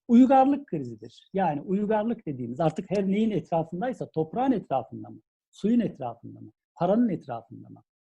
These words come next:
feodalitenin etrafında mı? Ee, bugün, e, sermaye uygarlığı dediğimiz uygarlık mı? Onun toplumsal düzeni, onun gündelik hayatı, onun aşk ilişkisi, onun estetik yaşamı mı? Her ne ise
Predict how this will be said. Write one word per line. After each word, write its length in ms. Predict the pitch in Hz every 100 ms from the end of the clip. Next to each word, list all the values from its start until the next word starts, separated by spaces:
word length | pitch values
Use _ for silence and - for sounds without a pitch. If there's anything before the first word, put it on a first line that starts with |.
| _ _ _ _
feodalitenin 640 | 170 202 233 233 220 180
etrafında 600 | 139 - 120 110 117 117
mı? 160 | 110 107 _ _ _ _ 151
Ee, 680 | 135 135 135 135 131 131 127 139
bugün, 400 | 139 185 214 208
e, 260 | 185 165 151
sermaye 460 | - 165 202 254 269
uygarlığı 360 | 208 170 151
dediğimiz 400 | 131 123 120 120
uygarlık 540 | 120 117 113 - _ -
mı? 140 | 110 _ _ -
Onun 280 | 196 240 -
toplumsal 540 | 190 208 190 254 226
düzeni, 260 | 180 147 160
onun 200 | 185 160
gündelik 440 | 180 185 254 -
hayatı, 420 | 151 123 - -
onun 300 | 170 208 208 -
aşk 320 | 233 - -
ilişkisi, 480 | 175 156 - 123 160
onun 220 | 185 202
estetik 480 | 185 - 196 220 - _ _ _ -
yaşamı 380 | 131 135 117 104
mı? 140 | - _ _ _
Her 260 | 202 190 180
ne 100 | 240
ise 360 | 151 190 247